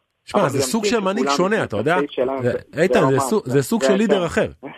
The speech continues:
Speaker 2: <laughs>
Speaker 1: למה יש לידרים, אנשים שאתה
Speaker 2: כן,
Speaker 1: מכיר
Speaker 2: זה היום
Speaker 1: וגם אני, שהם לא נותנים לאף אחד לדבר, והם מובילים, והם עושים הכל. ברק הוא שונה בקטע הזה.
Speaker 2: וזה, זה בדיוק, זה הדור הישן, זה הדור הישן. ונכתבים, ונכתבו המון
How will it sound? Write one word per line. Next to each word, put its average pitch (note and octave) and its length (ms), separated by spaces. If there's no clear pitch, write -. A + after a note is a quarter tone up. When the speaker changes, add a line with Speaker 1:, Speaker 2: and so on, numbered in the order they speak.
Speaker 2:
<laughs> - 400
Speaker 1:
למה C3+ 200
יש G3 160
לידרים, F3 440
אנשים D3+ 300
שאתה D#3 300
Speaker 2:
כן, D#3+ 60
Speaker 1:
מכיר D3 160
Speaker 2:
זה D3 60
היום D#3 180
Speaker 1:
וגם D3+ 200
אני, C#3 280
שהם E3+ 160
לא F#3+ 60
נותנים G3 160
לאף F#3+ 140
אחד E3 140
לדבר, F3 220
והם F3+ 100
מובילים, F3 360
והם D#3+ 100
עושים C#3+ 240
הכל. A2+ 240
ברק D#3+ 200
הוא G#3 100
שונה A#3+ 220
בקטע C3 320
הזה. E2+ 140
Speaker 2:
וזה, B2 220
זה B2+ 140
בדיוק, C3 260
זה C3+ 100
הדור C3 220
הישן, G#2+ 320
זה A#2 120
הדור A#2 220
הישן. A2 340
ונכתבים, C#3+ 640
ונכתבו B2+ 460
המון C#3 260